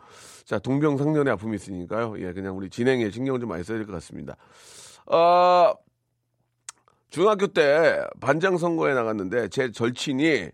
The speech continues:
날 찍어준다고 했는데 발표 결과 안 찍었다니까. 한 표 나왔습니다. 저만 찍은 거예요. 그 친구가 저를 반장으로 추천했었는데 그 후로는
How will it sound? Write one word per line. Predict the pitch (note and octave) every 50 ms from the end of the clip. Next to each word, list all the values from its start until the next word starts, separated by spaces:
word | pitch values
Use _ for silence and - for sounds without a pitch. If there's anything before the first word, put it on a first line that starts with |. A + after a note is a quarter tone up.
| _ _ _ _ _ _ _ _ _
날 | - A2+ C3 C#3 C#3
찍어준다고 | A#2+ - A3 G3 G#3 F3 F#3 F3 E3+ D#3 D3
했는데 | C3+ C3+ A2+ C3+
발표 | - - - - - D3 C#3 F3+ D#3
결과 | B2+ - B2+ B2 B2 A2 - - G2 F2
안 | A#2+ D#3+
찍었다니까. | - F4 - B3 - - F#3+ E3 D3 - A#2+ G#2+ G#2+
한 | G#2+ - B3+ A#3
표 | F#3+ A3+ A#3
나왔습니다. | A3 G3 E3+ C3+ - C3+ A#2+ G#2+ G2+ F2
저만 | D#2 - D#3+ F#3 G3+ G3+
찍은 | E3+ F#3 F3+ F3+ D#3+
거예요. | C3 A2+ G2 F2+ F2+ E2+ - _ _ _ _ - - _ _ _ _ _ _
그 | - F3 E3+
친구가 | - - G3+ G#3+ F#3+ G3 G#3 E3+
저를 | C#3+ E3 E3 F3
반장으로 | C3 D3 C#3 D3 E3 E3 E3+ D#3+
추천했었는데 | - - - - G3+ G3+ F3 D3+ E3 C#3 A#2+ G#2 B2 C3+
그 | B2 - D3+
후로는 | C#3+ C#3+ F#3 G3+ F#3 D#3+ C#3 C3+ E3+ G3 F3+ C#3 F#2 -